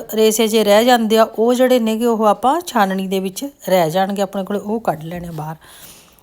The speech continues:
ਤੇ ਆਪਾਂ ਇਹਨੂੰ ਇੱਦਾਂ ਇੱਦਾਂ ਕਰਕੇ ਹਿਲਾ ਹਿਲਾ ਕੇ ਇਹਨੂੰ, ਅ, ਚਮਚੇ ਦੇ ਨਾਲ ਤਾਂ ਇਹਨੂੰ ਛਾਨਣਾ ਗਾ, ਤਾਂ ਜੋ ਇਹ ਸਾਰੇ ਜਿਹੜੇ ਹ-, ਹ-, ਬੀਜ ਨੇ ਜਾਂ ਕੋਈ ਹੋਰ ਜੜ੍ਹਾਂ ਦੀਆਂ ਨੇ ਉਹ ਇਮਲੀ ਦੀਆਂ ਜਾਂ, ਤੇ ਉਹ ਆਪਾਂ ਵਿੱਚ ਰਹਿ, ਅ,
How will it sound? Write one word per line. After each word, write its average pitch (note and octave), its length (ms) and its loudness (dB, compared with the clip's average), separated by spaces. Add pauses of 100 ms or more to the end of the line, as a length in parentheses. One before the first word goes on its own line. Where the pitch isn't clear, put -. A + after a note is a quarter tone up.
(160)
ਤੇ A#3+ 100 4
ਆਪਾਂ A#3 240 4
ਇਹਨੂੰ A#3 240 2
ਇੱਦਾਂ G3 180 -2
ਇੱਦਾਂ G3 180 0
ਕਰਕੇ G3+ 400 -2 (460)
ਹਿਲਾ A#3+ 240 6
ਹਿਲਾ A#3 240 4
ਕੇ A#3 160 -4
ਇਹਨੂੰ, C4+ 300 -2 (260)
ਅ, - 20 0
ਚਮਚੇ G#3+ 420 -2
ਦੇ G#3 140 -2
ਨਾਲ G3 340 2 (520)
ਤਾਂ G#3+ 280 0
ਇਹਨੂੰ A3+ 220 -2
ਛਾਨਣਾ D#3+ 460 -2
ਗਾ, D3+ 140 -12 (640)
ਤਾਂ A3 200 4
ਜੋ A3+ 140 2
ਇਹ A3 120 2
ਸਾਰੇ A3 380 4
ਜਿਹੜੇ B3 240 2
ਹ-, - 500 -4
ਹ-, G#3 40 -2 (200)
ਬੀਜ G3+ 360 -2
ਨੇ G3+ 180 -2
ਜਾਂ G3 180 0
ਕੋਈ G#3 220 -2
ਹੋਰ F#3+ 260 -2
ਜੜ੍ਹਾਂ F#3+ 300 2
ਦੀਆਂ F#3+ 200 -2
ਨੇ F#3+ 80 -4
ਉਹ F#3 100 -2
ਇਮਲੀ F#3 360 -4
ਦੀਆਂ F#3 200 -4
ਜਾਂ, F3+ 140 -2 (640)
ਤੇ A3 180 4
ਉਹ A#3 240 2
ਆਪਾਂ A#3 340 2 (400)
ਵਿੱਚ G3 260 -4 (160)
ਰਹਿ, F#3+ 460 2
ਅ, F#3 40 -6